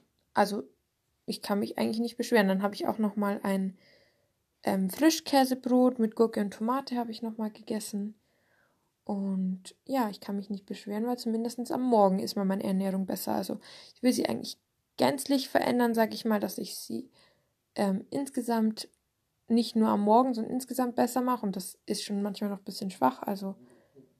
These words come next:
es ist, kommt schon noch vor, dass ich mal so schnell, schnell mir einen Toast zum Abendessen mache. Ähm, aber das ist jetzt eigentlich auch nicht weiter schlimm, weil ich meine, die Bemühungen sind da. Und wenn ich zumindest mal in der Früh gesund esse und Obst esse, dann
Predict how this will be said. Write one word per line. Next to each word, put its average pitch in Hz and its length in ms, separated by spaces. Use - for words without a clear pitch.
es 208 220
ist, - 460
kommt 233 260
schon 220 140
noch 220 120
vor, 226 180
dass 208 160
ich 202 100
mal 208 220
so 202 140
schnell, 214 460
schnell 226 460
mir 220 160
einen 208 240
Toast 294 360
zum 220 140
Abendessen 208 600
mache. 240 380
Ähm, 208 440
aber 214 200
das 220 180
ist 233 160
jetzt 226 240
eigentlich 226 320
auch 220 140
nicht 220 180
weiter 214 240
schlimm, 247 320
weil 226 80
ich 208 80
meine, 214 160
die 208 80
Bemühungen 214 640
sind 196 280
da. 220 220
Und 247 120
wenn 214 100
ich 220 120
zumindest 220 540
mal 214 140
in 208 100
der 214 100
Früh 285 220
gesund 269 360
esse 247 260
und 240 80
Obst - 320
esse, 226 200
dann 220 200